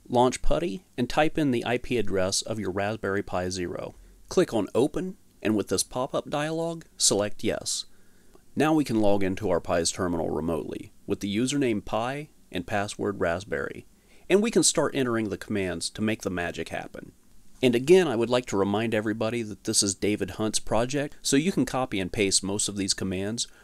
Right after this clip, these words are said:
from his blog page on this project. We need to install Git,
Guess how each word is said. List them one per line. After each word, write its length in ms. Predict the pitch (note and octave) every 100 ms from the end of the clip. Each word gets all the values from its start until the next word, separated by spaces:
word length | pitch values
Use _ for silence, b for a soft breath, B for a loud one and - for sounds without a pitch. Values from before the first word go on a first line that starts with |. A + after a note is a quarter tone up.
| b
from 220 | - C#3+
his 120 | B2
blog 400 | G2 G#2 F#2+ F#2
page 400 | - G2 F#2 - -
on 140 | G#2+ F#2+
this 160 | F#2
project. 600 | - F2+ - - - - - - _ _ _ _ b b b
We 140 | - A2+
need 160 | C3+ C3+
to 120 | -
install 380 | G2 - F2+ G2
Git, 380 | F#2 C3 -